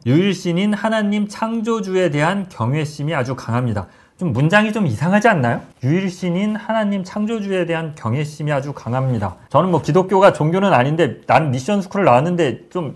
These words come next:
아무튼 좀 이상합니다. 이 하느님 얘기할 때도 이 구사하는 문장을 보면 좀 특이해요. 어, 여기 보면 또 "그거보단 대통령 위에 더 큰 권력이 있다는 게 문제였죠. 상황, 그걸 받치고 있는 세력들.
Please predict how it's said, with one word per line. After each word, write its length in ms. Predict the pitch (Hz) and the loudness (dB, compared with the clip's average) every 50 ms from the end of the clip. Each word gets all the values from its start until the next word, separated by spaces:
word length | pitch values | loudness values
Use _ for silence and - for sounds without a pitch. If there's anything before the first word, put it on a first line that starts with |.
| - - | -10 -6
아무튼 260 | - 127 - 170 156 | -6 -4 -4 -2 -2
좀 140 | 170 143 113 | -2 -2 -2
이상합니다. 720 | 113 - 170 170 165 185 214 220 175 120 107 117 147 175 - | 0 0 0 0 2 0 0 2 2 2 2 2 -4 -6 -6
이 260 | 123 117 117 117 107 - | -4 -4 -2 -2 -2 -4
하느님 380 | - - 190 208 202 190 147 117 | -4 -4 -2 0 0 0 2 2
얘기할 320 | 117 117 120 139 170 165 | 0 2 2 0 -2 0
때도 180 | - 135 120 113 | -2 -4 -4 -4
이 220 | 110 113 113 101 _ | -4 -6 -8 -10 _
구사하는 500 | - 117 110 139 135 131 131 120 101 - - | -12 -2 0 2 2 2 0 -2 -4 -6 -4
문장을 380 | 117 123 139 165 170 165 156 117 | 0 0 4 4 4 4 4 0
보면 440 | 110 110 127 170 180 139 98 98 - | 0 0 0 2 0 0 0 -2 -6
좀 200 | - 160 139 - - | -6 -4 -4 -4 -6
특이해요. 760 | - - - - 220 180 175 208 208 160 113 110 156 - - - | -12 -16 -6 -2 -2 0 0 0 0 0 0 0 -4 -6 -12 -10
어, 540 | - 107 104 107 107 107 107 107 107 107 107 - - | -6 -4 -2 -2 -2 -2 -2 -4 -6 -6 -10 -12 -10
여기 200 | 120 120 131 117 | -8 -6 -6 -4
보면 260 | 113 117 127 143 139 - | -4 -4 -4 -4 -4 -4
또 140 | 151 127 | -6 -6
"그거보단 720 | - - 147 175 202 190 180 165 151 196 196 170 131 113 | -2 -2 4 4 6 6 6 6 6 6 6 6 4 2
대통령 440 | - 143 147 - 180 175 180 175 160 | 0 0 0 0 0 0 0 0 2
위에 160 | 147 160 170 | 2 2 2
더 220 | 165 - 123 - - | 4 4 2 2 2
큰 240 | - 185 180 170 147 | 0 -2 -2 -2 0
권력이 320 | - - 135 151 147 139 | 0 2 2 2 0 0
있다는 280 | 131 135 143 135 143 151 | -2 -2 -4 -4 -2 -2
게 100 | 151 120 | -2 -2
문제였죠. 1040 | 107 117 120 120 120 131 139 139 139 120 104 101 - - _ - 127 117 107 104 | -2 -2 -2 -2 0 0 0 0 2 0 0 -2 -4 -10 _ 0 2 2 2 0
상황, 400 | 98 - - 165 165 151 123 110 | -2 -2 -4 0 2 2 2 2
그걸 260 | 101 - 120 139 135 - | 0 -2 0 0 0 2
받치고 380 | 120 107 - - 131 131 127 | 0 -2 -2 -2 -4 -4 -4
있는 180 | 127 143 151 147 | -2 -2 -4 -4
세력들. 560 | 151 180 180 185 135 - - 110 101 92 | -2 0 0 0 -2 -2 -4 -6 -6 -6